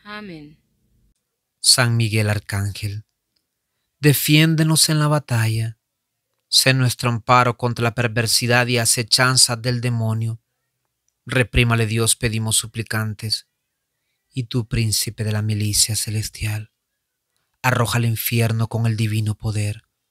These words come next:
Speaker 2: a Satanás y a los otros espíritus malignos que andan dispersos por el mundo para la perdición de las almas. Amén. Por la intercesión de San Miguel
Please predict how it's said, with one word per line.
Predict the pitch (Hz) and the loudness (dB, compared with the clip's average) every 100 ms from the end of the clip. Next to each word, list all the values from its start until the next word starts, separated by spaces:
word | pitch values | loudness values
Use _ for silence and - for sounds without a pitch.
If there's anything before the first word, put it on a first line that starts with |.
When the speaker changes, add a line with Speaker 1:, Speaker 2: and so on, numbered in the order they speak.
| _ _ _ _ _ _ 123 | _ _ _ _ _ _ 0
Speaker 2:
a | 123 | 2
Satanás | - 117 123 120 123 143 - 139 | 2 2 0 0 2 2 2 2
y | |
a | |
los | 127 123 - | 2 2 2
otros | 156 - 160 - | 0 0 -2 2
espíritus | 151 - 160 151 - 151 156 | 2 2 -2 -4 -4 -6 -2
malignos | 151 127 120 117 113 117 - _ _ _ _ _ _ _ - | -2 0 -2 -2 -4 -6 -8 _ _ _ _ _ _ _ 0
que | 123 | 2
andan | 120 113 113 110 | 2 0 -2 -2
dispersos | 107 - 113 110 - 104 | -2 0 0 0 -2 -4
por | - 113 | -4 -2
el | 110 | 0
mundo | 107 104 104 104 107 _ _ _ _ _ _ _ | -2 -2 -4 -6 -8 _ _ _ _ _ _ _
para | 113 104 | -4 -2
la | 101 | 0
perdición | - 98 104 - 101 101 | 0 0 0 0 0 -2
de | 101 | -2
las | 101 - | 0 0
almas. | 98 101 101 107 - _ _ _ _ _ _ _ _ _ _ - | -2 -10 -10 -12 -12 _ _ _ _ _ _ _ _ _ _ -10
Amén. | 101 92 90 _ _ _ _ _ _ _ _ _ _ _ _ _ | -10 -10 -14 _ _ _ _ _ _ _ _ _ _ _ _ _
Por | 123 120 | 0 2
la | 120 | 2
intercesión | 113 - 107 - 110 - - 117 110 | 0 0 -2 -2 2 4 4 2 -4
de | 110 | -2
San | 104 - 107 | 0 0 -2
Miguel | 107 101 104 101 101 | -4 -4 -4 -4 -6